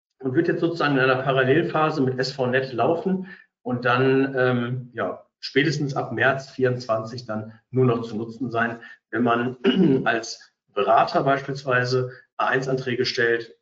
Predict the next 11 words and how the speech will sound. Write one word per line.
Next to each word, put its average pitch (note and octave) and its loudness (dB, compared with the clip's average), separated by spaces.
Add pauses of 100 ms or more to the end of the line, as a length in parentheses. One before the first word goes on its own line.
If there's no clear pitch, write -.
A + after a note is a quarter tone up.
oder A2 -4
auch G#2+ -4
als G2 -6
kleineres A2+ -2
Unternehmen, G#2 -6 (360)
ähm, G2+ 0
sich - -10
kein G2 -6
Payroll-Programm F#2+ -4 (260)
leisten G2+ -4
möchte. - -8